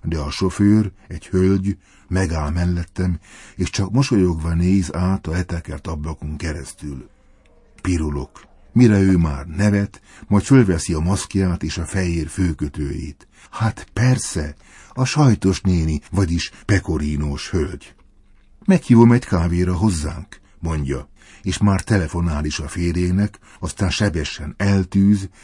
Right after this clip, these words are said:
én pedig zögykölődve úgy megyek utána a rossz úton, hogy a kerek sajtó majd kigurul az autóból. Öt perc múlva a házuk udvarán már a férjével együtt ülök.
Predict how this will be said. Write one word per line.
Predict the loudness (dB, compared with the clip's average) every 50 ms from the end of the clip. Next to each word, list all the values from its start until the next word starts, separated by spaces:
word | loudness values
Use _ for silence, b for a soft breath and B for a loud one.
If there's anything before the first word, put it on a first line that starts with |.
| B B
én | 4 4 4 4
pedig | 4 0 -2 0 -2 -2
zögykölődve | 2 4 6 6 4 4 4 2 4 4 4 2 0 -2 -6 -8 -2 4
úgy | 6 6 6 6
megyek | 4 2 4 2 2 2 0
utána | 0 0 2 2 2 4 2 2 2
a | 2
rossz | 2 0 0 -2 0 0
úton, | 2 2 2 2 2 2 2 2 0 B B B B B B
hogy | B -2 0 0
a | 0 0
kerek | 2 2 2 2 0 -2
sajtó | -4 -4 -2 -2 -2 -2 -4 -4 -6 -4
majd | 0 2 4 4 4 2 0 -4 -4
kigurul | 0 0 2 2 2 0 0 0 0 -2
az | -2 -2
autóból. | -2 -2 -2 -4 -4 -6 -8 -8 -8 -10 -10 -10 -10 -10 -12 -14 -18 _ _ _ _ _ _ b b b
Öt | 6 6 6 6
perc | 4 2 2 2 2 6
múlva | 8 8 10 10 8 6 2 0
a | 0
házuk | 2 4 4 4 4 2 0 0
udvarán | 0 0 0 0 0 0 2 2 0 0
már | 0 0 0 -2 -2
a | -4
férjével | -2 0 0 0 0 0 -2 -2 -4 -4 -6
együtt | -6 -6 -8 -8 -10 -10 -10 -8 -8
ülök. | -8 -6 -8 -10 -12 _ -20 -20